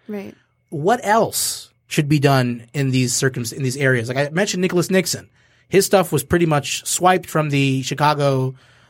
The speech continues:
Speaker 2: um, Photographic Library. I mean, for, I mean, uh, f-, uh, Photographic Museum, I think.
Speaker 1: Right.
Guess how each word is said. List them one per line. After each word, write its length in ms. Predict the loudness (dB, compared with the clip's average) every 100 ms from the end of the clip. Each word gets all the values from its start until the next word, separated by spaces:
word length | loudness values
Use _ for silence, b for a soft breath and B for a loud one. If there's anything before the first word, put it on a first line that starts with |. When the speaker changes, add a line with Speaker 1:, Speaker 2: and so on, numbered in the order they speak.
| b
Speaker 2:
um, 480 | -2 -2 -2 -6 -12
Photographic 420 | -8 0 0 0
Library. 340 | -4 -8 -10 -6
I 80 | -4
mean, 120 | -2
for, 200 | -2 0
I 60 |
mean, 200 | 0 0
uh, 120 | -2 -6
f-, 180 | -12 -20 -12
uh, 120 | -10
Photographic 400 | -4 -2 -2 -2
Museum, 280 | -2 0 0
I 40 | -2
think. 240 | -10 -16 B B B
Speaker 1:
Right. 240 | -8 -6